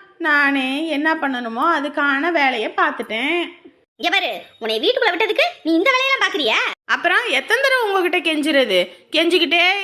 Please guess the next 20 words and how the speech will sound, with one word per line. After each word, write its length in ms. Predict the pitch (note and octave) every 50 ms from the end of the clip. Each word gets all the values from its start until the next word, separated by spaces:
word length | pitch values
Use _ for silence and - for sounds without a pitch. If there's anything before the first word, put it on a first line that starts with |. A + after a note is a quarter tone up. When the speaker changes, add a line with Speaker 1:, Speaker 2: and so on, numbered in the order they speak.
| F#4
Speaker 1:
இருந்தா 340 | F4+ F4 F4+ F4 F4 F#4+ G4+ G#4+ G4+ E4 D#4
நீங்க 140 | E4+ F4 F4
அப்படியே 200 | D#4+ C#4+ F4 F#4+
கொட்டிக்கிட்டே 480 | - F4+ D4 C#4 E4+ E4 D#4+ C#4 E4+ F4+ F#4+ F#4+ F#4+
இருப்பீங்க. 400 | E4 C4 - D4+ C#4 B3+ A#3+ A#3+ D4 E4 E4+ F4 - - - _ - - B3+
அதனால 460 | C#4+ D4+ D#4 D#4 D#4+ D#4 D4+ D4+ D#4 D#4
தான் 160 | F4 F#4 F4+ - - - - - - B3+ C4+ C#4+
எதை 160 | D4 C#4+ F4 F4+ E4+ D#4
எப்படி 220 | D4+ D#4 F4 F4+ F4+
புடுங்கணுமோ 560 | - E4+ E4 E4 D#4 D#4 D4 D4+ D4+ E4 F#4 F#4 E4+
அதை 120 | D#4 C#4+ D4
அப்படி 300 | C4+ C4 B3+ - D#4 D#4+ C4+ D4
புடுங்கணும்னு 500 | D4+ E4 D#4+ D#4+ D#4 D4+ D4 C#4+ D#4 F4 F#4+ F#4 F#4 D#4+
புடுங்கிட்டேன். 500 | D#4+ D4+ D#4 D4 D4 - - G3+ - - _ _ _ _ _ _ _ _ _ _ -
Speaker 2:
போய் 240 | - E4 A4 F#4+ G4+
தொலையுது. 380 | F#4 F4+ F#4 G#4+ F4 F4 B3 F#3 - - _ - C4+
இதுக்கப்புறம் 400 | C4 E4 D#4 D#4+ E4 A4+ B4 A#4
நீ 60 | A4 F4
எங்கிட்டாவது 420 | F4 E4+ F#4+ D4+ F4+ F4+ A4 B4 A#4+ F4+ D4 D#4+
வா, 80 | D#4